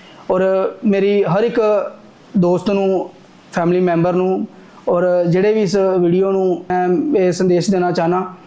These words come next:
ਕਿ ਇਸ ਵੀਡੀਓ ਨੂੰ ਜਿਹੜਾ ਵੱਧ ਤੋਂ ਵੱਧ ਸ਼ੇਅਰ ਕਰੋ ਔਰ ਦੇਸ਼ ਦੇ ਹਰ ਇੱਕ ਕੋਨੇ ਤੱਕ ਇਸ ਵੀਡੀਓ ਨੂੰ ਪਹੁੰਚਾਓ ਤਾਂ ਜੋ,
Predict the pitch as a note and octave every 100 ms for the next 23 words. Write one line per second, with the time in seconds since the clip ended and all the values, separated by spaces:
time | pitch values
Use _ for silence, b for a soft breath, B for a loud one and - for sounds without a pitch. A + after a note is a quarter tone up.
0 | - - G3+ G3+ F#3 F#3 A3 A3 G#3 G#3
1 | F3+ F#3 G3+ F#3 G3+ G3 - F3 F3+ F#3
2 | F#3+ F#3+ F#3+ B B B - F#3+ F#3+ G3+
3 | F#3+ F3+ G#3 F3+ G#3 G#3 G3 B3 B3 G#3+
4 | F#3+ G3 G3+ F#3 - F#3 A3+ G3 G#3 F#3+
5 | F#3 G3 F#3+ G3 F3 E3 G3+ G3+ B B
6 | B E3+ F3+ F#3 G3 G3+ -